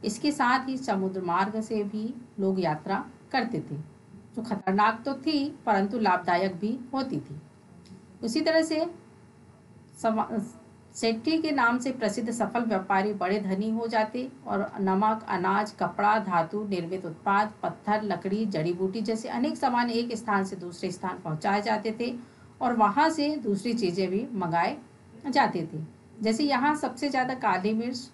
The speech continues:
मसालों और कपड़े व जड़ी बूटियों की अधिक मांग थी। सभी वस्तुओं को अरब सागर के रास्ते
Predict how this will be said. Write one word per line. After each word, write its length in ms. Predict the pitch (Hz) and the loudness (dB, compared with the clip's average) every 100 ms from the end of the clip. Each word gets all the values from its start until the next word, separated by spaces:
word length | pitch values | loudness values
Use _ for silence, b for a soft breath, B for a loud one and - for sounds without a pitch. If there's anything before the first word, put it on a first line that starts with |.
| - | -6
मसालों 440 | 214 190 196 196 233 | -4 2 4 4 0
और 260 | 254 226 - | -2 -4 -2
कपड़े 320 | 165 208 233 | -2 -2 0
व 120 | 233 | 0
जड़ी 260 | 202 170 175 | 0 0 -2
बूटियों 300 | 175 180 190 | -4 -4 -4
की 120 | 180 | -4
अधिक 340 | 165 175 185 | -6 -6 -2
मांग 240 | 208 202 214 | 0 0 -2
थी। 340 | 226 247 - - | -4 -6 -6 -14
सभी 260 | - 185 214 | -8 -4 -2
वस्तुओं 360 | 196 160 - | -2 -4 -6
को 120 | 185 - | -6 -4
अरब 260 | 175 185 | -4 -4
सागर 340 | 185 165 156 175 | -2 -4 -4 -6
के 140 | - | -6
रास्ते 440 | 160 151 - 208 | -4 -4 -6 -8